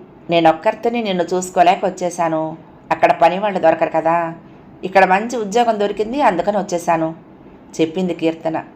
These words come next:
మరి డాడీ ఉండేవారు కదా, డాడీని వదిలి నువ్వెందుకు వచ్చేసావు?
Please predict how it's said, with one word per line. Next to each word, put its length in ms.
మరి 540
డాడీ 340
ఉండేవారు 540
కదా, 300
డాడీని 440
వదిలి 280
నువ్వెందుకు 460
వచ్చేసావు? 640